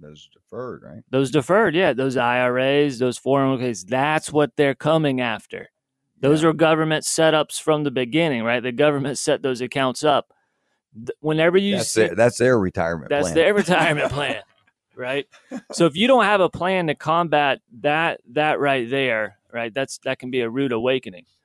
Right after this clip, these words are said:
Speaker 2: Um, you know, one thing you can do, here's one thing you can do. You can actually strategize, all right, and help yourself out with, with taxes now and taxes when they go up,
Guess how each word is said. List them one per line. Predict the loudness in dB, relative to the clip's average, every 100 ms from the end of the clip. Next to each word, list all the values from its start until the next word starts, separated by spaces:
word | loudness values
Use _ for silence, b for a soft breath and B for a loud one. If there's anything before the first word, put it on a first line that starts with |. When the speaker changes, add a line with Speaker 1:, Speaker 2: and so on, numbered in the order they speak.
| _ _ _ _
Speaker 2:
Um, | -6 -2 -4 -6
you | -4
know, | -4 -2
one | 0 0 2
thing | 2 4
you | 0
can | 0 -2 0 0
do, | 4 4 2
here's | 0 -2 0
one | -2 0
thing | -2 0
you | -4
can | -4 -6 -4
do. | -4
You | -2 -4
can | -4 -2 0 0
actually | 0 -2 -2 -2 -2
strategize, | -4 0 2 2 0 -2 -4 -4 -6 -8 -14 _ _ -6
all | 0
right, | 0
and | 0
help | -2 -2
yourself | -4 0 0 0 0
out | 0 0
with, | -2 -6 _ -12
with | -10
taxes | -4 -4 -4 -8 -4
now | -2 0 0
and | -2 -6 -8
taxes | -6 -4 -4 -8 -6
when | -4 -4
they | -4
go | -2 0 2
up, | 0